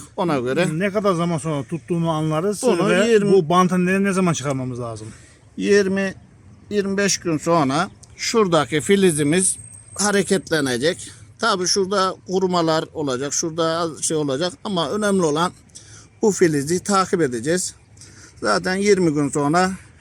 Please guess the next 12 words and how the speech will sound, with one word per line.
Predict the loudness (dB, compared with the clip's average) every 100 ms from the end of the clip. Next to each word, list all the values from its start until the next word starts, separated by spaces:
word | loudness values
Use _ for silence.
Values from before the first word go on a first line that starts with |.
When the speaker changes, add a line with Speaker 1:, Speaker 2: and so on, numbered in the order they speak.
| -20 -20 -20 -20 -20 -6
Speaker 1:
buradan | 4 4 6 2 0 -8 -20 -20 -20 -20 -20 -20 -20 -20 _
kalktığını, | -4 0 0 0 0 0 -2
uzadığını | -2 2 2 4 2 2 2
göreceğiz. | 4 4 4 2 -2 -4 -10
Speaker 2:
Evet. | -14 -16 -20 -20 -20 -20 -20 -20 -20 -16 0
Speaker 1:
Aşı | 2 2 0 4
bandımızı, | 4 4 2 2 2 0 0 -2 -8 0
e, | 2 2 0 -2 -4 -6 -8 -10 -20 -18 -16 -18 -12
şöyle | -8 0 0 2 -2
iki | -2 -2 0 4
ay | 4 2
falan | 2 2 2